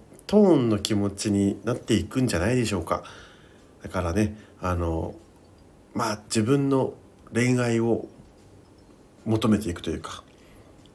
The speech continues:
そこのもう狩り場に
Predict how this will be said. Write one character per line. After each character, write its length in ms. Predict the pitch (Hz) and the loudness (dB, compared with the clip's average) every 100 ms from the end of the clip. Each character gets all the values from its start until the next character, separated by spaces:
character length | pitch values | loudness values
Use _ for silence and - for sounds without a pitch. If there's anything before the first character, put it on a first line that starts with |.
| - | -20
そ 140 | - 107 | -12 -4
こ 480 | 120 117 117 - - - - - - | -2 0 0 -4 -10 -20 -20 -20 -4
の 300 | 117 117 - - | 2 2 2 0
も 300 | 107 95 - | -2 -2 -6
う 80 | - | -8
狩 180 | - 117 | -2 2
り 60 | 110 | 2
場 100 | 110 | 4
に 220 | 104 - | 2 0